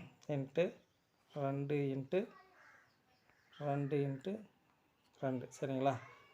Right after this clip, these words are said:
அப்படியே இதை அடிச்சிருங்க. ஃபோர் பை த்ரீக்கு ஃபோர் பை த்ரீ பை, பையு. சரிங்களா? இதை அடிச்சிங்கன்னா, பதினாறு ரெண்டு முப்பத்திரெண்டு. அப்படி இதில் அடிச்சிங்கன்னா,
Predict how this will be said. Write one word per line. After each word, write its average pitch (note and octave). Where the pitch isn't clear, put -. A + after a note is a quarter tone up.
அப்படியே C3+
இதை C#3+
அடிச்சிருங்க. C3
ஃபோர் C3+
பை C3
த்ரீக்கு C3
ஃபோர் B2+
பை C3
த்ரீ C3+
பை, C3
பையு. C3
சரிங்களா? C3+
இதை D3
அடிச்சிங்கன்னா, C#3+
பதினாறு C#3
ரெண்டு C3
முப்பத்திரெண்டு. C3
அப்படி C#3
இதில் C3+
அடிச்சிங்கன்னா, C#3